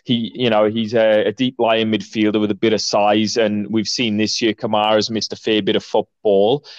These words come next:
so he might get a few opportunities there. But yeah, w-, we've spoken about Cameron Archer a fair bit on this pod, but there's some, there's some good young players there, but it's kind of, they get into an age where it's,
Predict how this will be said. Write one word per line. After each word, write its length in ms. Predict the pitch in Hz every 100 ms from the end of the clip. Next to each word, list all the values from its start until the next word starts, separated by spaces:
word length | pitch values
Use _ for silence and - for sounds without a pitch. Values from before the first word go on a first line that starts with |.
| - -
so 160 | -
he 240 | 110 123 120
might 320 | 113 107 -
get 160 | 113
a 20 | 101
few 240 | - 107
opportunities 920 | 101 107 - 113 107 110 107 107 98
there. 320 | 110 101 104 123
But 220 | 113 98
yeah, 280 | 110 101 95
w-, 200 | 95 95
we've 220 | 117 135
spoken 300 | - 156 143
about 180 | 123 98
Cameron 340 | - 98 98 98
Archer 320 | 98 - 101
a 40 |
fair 300 | - 104 98
bit 200 | 92 101
on 160 | 98 98
this 180 | 90 -
pod, 420 | - 87 101 123
but 140 | 123 120
there's 200 | 147 135
some, 280 | 175 160
there's 140 | 151 180
some 140 | 190
good 180 | 180 -
young 260 | 165 123 107
players 400 | 127 110 107 98
there, 200 | 107 127
but 140 | 131
it's 140 | 123 -
kind 300 | 131 123 123
of, 260 | 120 104 - - - - -
they 60 | 120
get 180 | 135
into 240 | 139 135 131
an 80 | 123
age 280 | 117 107
where 120 | 117 113
it's, 400 | 107 - - -